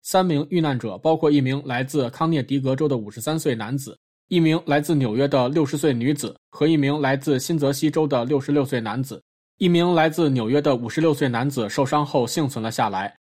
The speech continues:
另外两名登山者在远处看到了雪崩。该小组的第七名成员徒步前往莱文沃斯寻求帮助，最终在周一早上八点联系到了治安官办公室。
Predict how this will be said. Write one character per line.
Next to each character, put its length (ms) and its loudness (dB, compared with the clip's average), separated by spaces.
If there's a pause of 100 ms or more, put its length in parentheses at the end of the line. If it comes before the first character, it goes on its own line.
(180)
另 180 4
外 180 4
两 200 -2
名 240 -4
登 180 -2
山 180 -2
者 240 -6
在 200 0
远 240 -6
处 180 -2
看 200 -4
到 120 -2
了 80 -6
雪 180 -10
崩。 240 -2 (380)
该 160 4
小 180 2
组 160 -2
的 220 -2
第 140 2
七 180 0
名 180 2
成 200 -2
员 180 0
徒 160 0
步 260 2
前 220 -2
往 240 0
莱 140 0
文 200 2
沃 120 2
斯 240 0
寻 180 -2
求 120 -2
帮 220 0
助， 200 -4 (420)
最 180 4
终 320 0
在 280 4
周 200 2
一 120 0
早 200 0
上 240 -2
八 220 4
点 240 -4
联 160 -4
系 100 -2
到 140 2
了 100 -2
治 140 -2
安 160 0
官 220 2
办 160 -2
公 180 -2
室。 240 -4